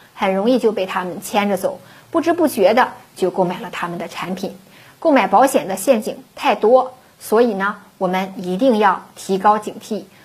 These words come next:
多长几个心眼儿。不管是偿付能力还是保障能力，大家都可以在各大保险公司的官网上查询得到。关于国家制定的相关管理规定呢，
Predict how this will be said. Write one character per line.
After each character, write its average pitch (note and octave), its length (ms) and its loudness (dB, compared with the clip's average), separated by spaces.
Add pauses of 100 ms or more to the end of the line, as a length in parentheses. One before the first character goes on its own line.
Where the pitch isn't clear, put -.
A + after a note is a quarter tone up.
(200)
多 D4 140 6
长 G3 200 -2
几 F#3 120 -8
个 F3 100 -10
心 F#3+ 200 -6
眼 F3 100 -2
儿。 - 120 -14
不 E4 200 4
管 G3 220 2
是 - 160 -8
偿 F#3+ 340 -4
付 D4+ 100 -2
能 G3 220 -2
力 F#3+ 180 -6 (140)
还 F#3 180 -6
是 G3+ 120 -8
保 F#3+ 280 0
障 G#3+ 240 -2
能 F3+ 160 -8
力， F3 160 -6 (240)
大 G3 160 2
家 F#3+ 320 -2 (180)
都 D4+ 160 6
可 A3+ 200 0
以 G#3 120 0
在 F#3+ 300 0 (140)
各 C#4+ 180 2
大 G#3 220 0
保 G3 180 0
险 G3 220 -8
公 G#3+ 180 -6
司 A#3 160 -10
的 G3+ 200 0
官 D4 280 2
网 C4 180 -4
上 F3+ 280 -6 (240)
查 - 180 -6
询 F#3 220 -8
得 E3 120 -10
到。 F#3+ 280 0
关 D4+ 240 4
于 C#4+ 100 2
国 B3+ 220 6
家 D4 240 2
制 D#4 160 2
定 B3+ 180 0
的 G3+ 100 -2
相 B3+ 280 0
关 B3 160 4
管 A#3 160 2
理 A#3+ 80 2
规 A#3 180 2
定 C4 220 -2
呢， G3+ 140 -6